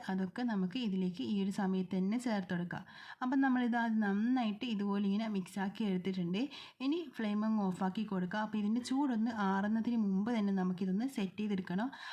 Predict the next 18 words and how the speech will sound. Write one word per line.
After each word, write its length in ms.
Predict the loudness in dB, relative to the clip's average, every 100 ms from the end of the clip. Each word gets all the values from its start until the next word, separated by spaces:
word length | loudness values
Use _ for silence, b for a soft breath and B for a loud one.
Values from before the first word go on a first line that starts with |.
| -6
അതിനായിട്ട് 400 | -2 0 0 0
ഇതാ 160 | 0 0
ഒരു 180 | 0
പാത്രത്തിലേക്ക് 720 | 0 0 -2 -4 -2 -4 -2 -2
നെയ്യൊന്നും 480 | 2 4 4 4 2
ആക്കി 220 | 2 0
കൊടുക്കേണ്ട 320 | 0 0 0 2
ആവശ്യമൊന്നുമില്ല 640 | 0 0 0 0 -2 -2
ട്ടോ. 140 | -4 -6 B B -8
ഇതാ 160 | -2 0
ഇതുപോലെ 400 | 2 0 0 0
ഇങ്ങനെ 240 | 0 2 2
നമ്മൾ 180 | 0 0
ആ 160 | -2 -2
ഒരു 120 | 0
പാത്രത്തിലേക്ക് 540 | -2 -2 -2 -4 -2 -4
ഇട്ട് 140 | -2
കൊടുക്കുന്നുണ്ട്. 560 | -4 -2 0 0 0